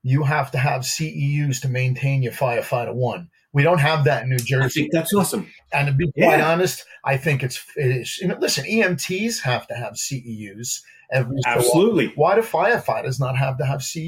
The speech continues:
Speaker 1: Us? You know, and, and even if you did it, like, you know, you had to have, like, eighteen C E Us over, like, a three-year period or something like that. You don't ma-, you don't make it so it's unattainable. You just make it so that it is,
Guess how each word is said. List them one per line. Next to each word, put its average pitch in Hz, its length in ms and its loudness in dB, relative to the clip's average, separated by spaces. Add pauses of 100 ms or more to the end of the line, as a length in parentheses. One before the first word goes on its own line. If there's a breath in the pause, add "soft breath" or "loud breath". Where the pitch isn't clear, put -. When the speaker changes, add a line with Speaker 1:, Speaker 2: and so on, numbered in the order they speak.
Speaker 1:
Us? 175 360 -8 (320 soft breath)
You 139 80 -2
know, 139 220 2
and, 139 120 -2
and 139 260 0 (200 soft breath)
even 233 220 2
if 233 120 0
you 214 100 0
did 202 180 0
it, 185 120 -2
like, 151 340 0
you 180 80 -2
know, 147 120 0
you 135 100 0
had 151 160 0
to 143 80 0
have, 131 220 0
like, 135 160 -2 (100)
eighteen 180 460 -2
C - 180 -4
E 156 400 -4
Us 143 220 -4
over, 139 460 4 (460 soft breath)
like, 151 120 -2
a 135 60 -2
three-year 151 480 2
period 123 500 -2
or - 60 -12
something 127 400 -4
like 117 240 -8
that. - 240 -6
You 120 100 -4
don't 185 220 -2
ma-, 165 160 0 (260 loud breath)
you 165 100 -4
don't 185 200 -2
make 170 200 -2
it 147 120 -4
so 156 240 0
it's 131 160 -2
unattainable. 143 760 -2
You 123 120 -4
just 131 260 -6
make 170 180 0
it 143 120 -8
so 147 220 0
that 120 280 -2
it 135 140 -2
is, 123 280 -6